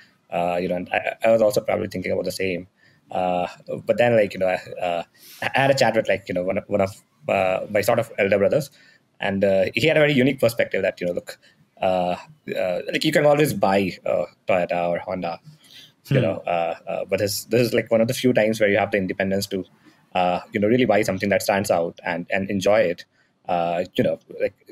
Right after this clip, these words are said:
Speaker 1: you can do more than just, uh, just do regular work, right? And, uh, a-, and well, Ford Mustang is, is pretty affordable in U S. It's not a very expensive car, and, uh, I, it, it, it, it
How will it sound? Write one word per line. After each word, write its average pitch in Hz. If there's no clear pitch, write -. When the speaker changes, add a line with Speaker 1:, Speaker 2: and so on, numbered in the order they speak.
Speaker 1:
you 135
can 139
do 131
more 120
than 110
just, -
uh, 95
just 107
do 110
regular 104
work, 90
right? 98
And, 101
uh, 101
a-, -
and -
well, -
Ford 175
Mustang 120
is, -
is -
pretty 101
affordable 90
in 90
U 92
S. 90
It's -
not -
a -
very 92
expensive -
car, 98
and, 95
uh, 95
I, -
it, -
it, 113
it, 113
it 104